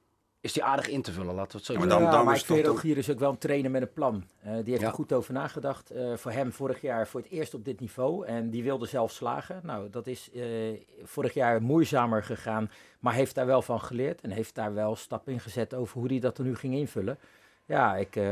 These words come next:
Speaker 3: hij denkt, eh, hij denkt er goed over na.
Speaker 1: Ja,
Speaker 3: En, eh,
Speaker 1: zeker.
Speaker 3: het is wel een, een nieuwe trainer.
Speaker 1: Erg jong, hè? Ik denk
Speaker 3: Jong.
Speaker 1: dat er een aantal spelers
Speaker 3: Eh,
Speaker 1: ouder zijn, eh.
Speaker 3: Ja, ik heb een aantal keer, eh, een webinar met hem gehad en gezien. Eh,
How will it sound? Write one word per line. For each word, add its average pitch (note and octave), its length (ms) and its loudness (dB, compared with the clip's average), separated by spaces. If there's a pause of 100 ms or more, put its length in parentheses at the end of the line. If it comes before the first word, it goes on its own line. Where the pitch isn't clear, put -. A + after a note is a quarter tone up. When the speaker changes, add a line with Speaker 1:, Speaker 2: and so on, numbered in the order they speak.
(320)
Speaker 3:
hij B2 140 4
denkt, B2 340 4
eh, B2 240 2
hij B2+ 120 4
denkt B2+ 220 0
er - 60 -6
goed - 200 -4
over A2 240 -4
na. A2+ 60 2
Speaker 1:
Ja, A#2+ 80 8
Speaker 3:
En, B2+ 60 0
eh, A2+ 60 -2
Speaker 1:
zeker. A2 200 4
Speaker 3:
het G#2+ 120 -2
is B2+ 100 2
wel B2+ 140 6
een, B2 460 0
een B2+ 120 0
nieuwe B2 240 4
trainer. D3 420 -2 (100)
Speaker 1:
Erg C3 260 2
jong, D3+ 200 4
hè? E3 80 4 (500)
Ik - 120 -4
denk B2+ 120 4
Speaker 3:
Jong. C3+ 140 8
Speaker 1:
dat G#3+ 80 6
er C3+ 60 4
een C3 80 2
aantal C3 220 0
spelers A2 280 2
Speaker 3:
Eh, G#2+ 80 2
Speaker 1:
ouder C#3+ 200 6
zijn, A2+ 280 2
eh. B2 300 0 (140)
Speaker 3:
Ja, E3+ 260 8
ik D#3+ 80 6
heb E3 80 6
een D#3 60 8
aantal D3 280 2
keer, C3 320 6
eh, B2 600 4
een B2 140 -2
webinar D3 440 6
met C#3 160 4
hem D3 100 0
gehad B2+ 400 2
en B2+ 120 2
gezien. A#2+ 560 2 (120)
Eh, A#2 100 0